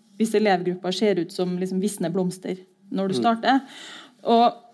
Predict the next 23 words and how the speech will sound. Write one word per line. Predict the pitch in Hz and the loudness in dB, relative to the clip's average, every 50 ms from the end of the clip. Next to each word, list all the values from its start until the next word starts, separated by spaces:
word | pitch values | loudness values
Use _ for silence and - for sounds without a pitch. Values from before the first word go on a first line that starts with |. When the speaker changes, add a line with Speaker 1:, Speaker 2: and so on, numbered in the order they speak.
| _ _ _ - 202 | _ _ _ -10 -2
Speaker 1:
der | 214 254 269 | 2 2 4
er | 311 302 | 4 6
det | 247 | 6
jo | 208 | 4
et | 214 214 | 4 4
spørsmål, | - 240 214 220 196 | 0 -2 -2 -2 -2
hvordan | 190 240 208 190 190 | 0 0 0 0 2
kan | 247 254 | 0 0
skolen, | 240 - 285 247 220 208 | 0 0 0 2 2 2
liksom, | 226 220 214 | 2 0 0
sørge | 190 - - 226 220 226 262 269 | -4 -2 -2 -2 0 0 -2 -4
for | - - 330 | -2 0 0
at | 320 - | 0 0
elevenes | 311 294 285 233 196 190 196 196 | 0 0 0 0 0 -2 -4 -2
nysgjerrighet, | 226 220 220 - 226 196 185 175 175 185 185 | -2 -2 0 0 0 0 0 -2 -4 -6 -6
sånn | - 214 | -6 -6
som | 202 - 214 202 | -4 -2 -4 -4
du | 190 202 | -4 -6
sa | 190 - - 190 196 226 | -6 -6 -4 -2 0 2
da, | 247 247 226 233 | 2 2 2 2
og | 220 220 240 262 | 2 2 2 2
læringslyst | 277 294 285 262 214 185 180 - - 185 190 190 - - - - - - _ _ _ _ _ _ _ _ | 2 2 2 2 2 0 -2 -2 0 0 0 0 -2 -8 -12 -16 -20 -20 _ _ _ _ _ _ _ _
opprettholdes, | - 285 - - _ - - 185 170 185 - - 180 175 196 277 339 - - - - - | -4 -4 -4 -6 _ -2 -2 -2 -2 -2 -4 -4 -2 2 2 2 2 0 -6 -14 -18 -20